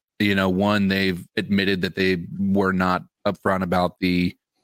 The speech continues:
um, the amount of toxins that were actually, or the different types of, uh, you know, chemicals that were involved. Um, they've also, uh, there's, <laughs> so vinyl chloride is the biggest one, I think, right?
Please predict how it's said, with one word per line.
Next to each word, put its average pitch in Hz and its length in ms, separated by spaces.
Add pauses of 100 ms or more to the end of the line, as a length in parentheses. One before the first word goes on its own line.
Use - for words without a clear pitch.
um, 85 580
the 92 440 (200)
amount 95 440
of 101 360 (560)
toxins 104 500
that 104 140
were 98 140
actually, 98 300
or 92 120
the 87 120
different 95 320
types 107 320
of, 104 180 (400)
uh, 101 360 (200)
you 104 160
know, 95 80
chemicals 110 480
that 104 160
were 104 160
involved. 101 540 (420)
Um, 87 560 (260)
they've 98 200
also, 92 640 (140)
uh, 92 340 (1400)
there's, 120 460 (260)
<laughs> - 340
so - 240
vinyl 120 320
chloride 117 400
is 92 80
the 95 80
biggest 92 380
one, 69 140
I 76 80
think, - 280
right? 95 240